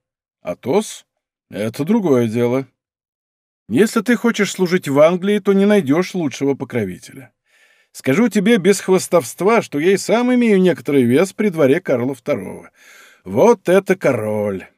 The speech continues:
«Вот как?» — сказал Рауль с простодушным любопытством. «Да, настоящий король. Он веселится, это правда, но когда нужно, он умеет и сражаться, умеет и ценить людей.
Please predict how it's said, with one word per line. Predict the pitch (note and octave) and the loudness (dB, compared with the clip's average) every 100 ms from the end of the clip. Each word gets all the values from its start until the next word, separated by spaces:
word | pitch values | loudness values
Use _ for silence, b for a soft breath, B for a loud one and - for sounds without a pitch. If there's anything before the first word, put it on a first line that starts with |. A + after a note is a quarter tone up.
| _ _ _ _ _ _ _ | _ _ _ _ _ _ _
«Вот | A2 G#2 E3 A#3+ | -10 0 2 2
как?» — | - C4 D3+ - _ _ - | 0 0 0 -8 _ _ -8
сказал | C#3+ B2 A#2 | -2 0 0
Рауль | A2+ E3 A3 | 2 0 -2
с | - | -4
простодушным | D#3+ C3+ C3 C3+ C3+ C3 | -6 -2 -2 -2 -4 -4
любопытством. | A2+ G#2 F#2+ F2 - - - _ | -2 -4 -8 -12 -20 -20 -20 _
«Да, | - E2 A#2 C3 C3 B2+ B2 | -14 -2 2 4 4 2 0
настоящий | G#2+ B2 D#3 D#3 E3 - D#3 | -2 -4 -2 -2 -2 -4 -6
король. | D3+ C3 F2+ - _ _ _ _ _ _ - | -2 -2 -4 -12 _ _ _ _ _ _ -2
Он | F#3 G#3+ | 2 4
веселится, | G3 A3+ B3 B3 - | 4 4 4 2 0
это | D3+ B2+ | -2 0
правда, | C3+ G3+ A3+ C3 A#2+ | 2 2 2 0 -2
но | A#2 | -2
когда | A#2 A#2+ | -2 0
нужно, | A2+ A#2 F3 F3+ A3 | 2 0 0 0 2
он | G#3+ | 2
умеет | F3+ D3+ D#3 D#3 | 2 0 -2 -2
и | |
сражаться, | F3+ G3 F#3+ A#2 A2+ G#2 - D#3 | -2 0 0 0 -2 -4 -8 -4
умеет | B2 A#2 C3+ C#3 | -2 0 -2 -4
и | |
ценить | D3+ - D#3 C3 A#2 | -10 -4 0 0 0
людей. | C3 C3 G#2 F2+ - | -2 -2 -4 -10 -14